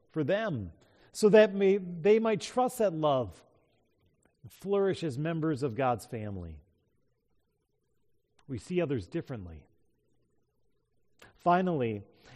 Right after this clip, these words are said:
as we follow Jesus and as he sends us out, we come to learn more and more what others are meant to see as they look at us. They're meant to see Jesus.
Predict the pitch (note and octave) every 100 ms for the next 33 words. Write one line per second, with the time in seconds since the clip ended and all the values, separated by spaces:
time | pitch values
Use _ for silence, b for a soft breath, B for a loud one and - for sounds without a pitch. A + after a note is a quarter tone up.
0 | - C3 D#3+ F#3 E3+ E3+ C3+ C#3+ F3+ C#3+
1 | D3 - D3+ D3+ D3+ D#3 D3+ - F3 E3+
2 | D3 E3 E3 - C3 C#3 D3+ D3+ F3 E3+
3 | D#3+ - D#3 E3+ F3 D#3+ E3+ F3 E3 D#3
4 | E3+ F3+ E3+ B B - D3+ F3+ - E3+
5 | F#3 F#3+ - - F3+ D3 D3 D3 C#3 C#3
6 | - - A#2+ G#2 E2+ - _ _ _ B
7 | B B D3 C3+ C3 E3 D3+ D#3 E3 -
8 | - - _ _ _ _ - C3+ D3+ G#3+
9 | A2+ - - - - _ _ _ _ _
10 | _ _ _ _ _ _ _ _ _ _
11 | _ _ _ _ _ _ _ _ _ -
12 | A#2+ C3 G#2+ G2 A#2 F2+ G2 F#2+ D#2+ D#2+
13 | - -